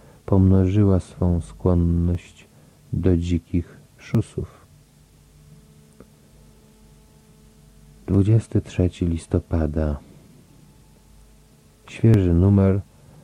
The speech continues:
Russia Christiana, dwumiesięcznika wydawanego w Seriate pod Bergamo przez kilka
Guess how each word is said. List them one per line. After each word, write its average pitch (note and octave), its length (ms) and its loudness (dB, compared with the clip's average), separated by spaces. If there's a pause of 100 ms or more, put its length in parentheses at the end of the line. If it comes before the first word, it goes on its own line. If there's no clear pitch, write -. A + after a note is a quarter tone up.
(340)
Russia F#2 720 -2 (120)
Christiana, E2 800 -4 (300)
dwumiesięcznika F2+ 800 -2
wydawanego E2+ 720 -4 (1500)
w - 80 -20
Seriate G2+ 640 2
pod F#2+ 220 -4
Bergamo F#2 720 -2 (2500)
przez - 220 -4
kilka G2+ 400 0